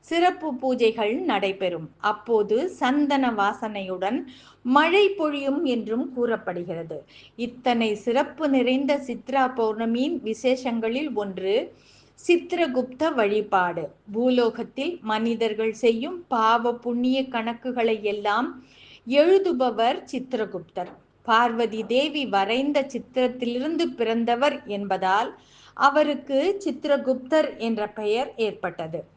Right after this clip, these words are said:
இந்த நாளில் சித்திரகுப்தரை வழிபாடு செய்து வணங்கினால் அவர் நமக்கு எளிய முறையில் சிவனருளை அடைய வகை செய்வார் என்பது நம்பிக்கை. இந்த நாளில் அந்த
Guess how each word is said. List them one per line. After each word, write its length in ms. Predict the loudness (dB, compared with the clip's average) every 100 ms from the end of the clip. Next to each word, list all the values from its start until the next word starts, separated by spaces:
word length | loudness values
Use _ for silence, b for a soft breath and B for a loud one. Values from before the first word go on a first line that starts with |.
| b b b b
இந்த 240 | 0 2 4
நாளில் 580 | 4 4 4 2 0 -2 -4
சித்திரகுப்தரை 880 | -8 -6 -6 -4 -4 -4 -2 0 0
வழிபாடு 720 | 0 0 0 0 2 2 0 -2
செய்து 360 | -2 0 0 0
வணங்கினால் 880 | -2 -2 -2 -2 -2 -4 -2 -2 -2 B B B 2
அவர் 340 | 4 4 4 4
நமக்கு 460 | 2 0 -2 -4 -4 2 2
எளிய 360 | 4 2 2
முறையில் 580 | 2 2 2 2 0 0 -4
சிவனருளை 880 | -6 -4 -2 0 0 2 2 2 0 -2
அடைய 500 | -2 0 0 0 -2 0
வகை 320 | 2 2 0 -2
செய்வார் 580 | -2 -2 0 2 0 -2
என்பது 420 | -8 -6 -4 -4 -2
நம்பிக்கை. 580 | -2 -2 -4 -4 -6 -12 -12 B B B B 2
இந்த 260 | 4 4 4
நாளில் 540 | 2 2 2 2 -4 -2 0
அந்த 180 | 2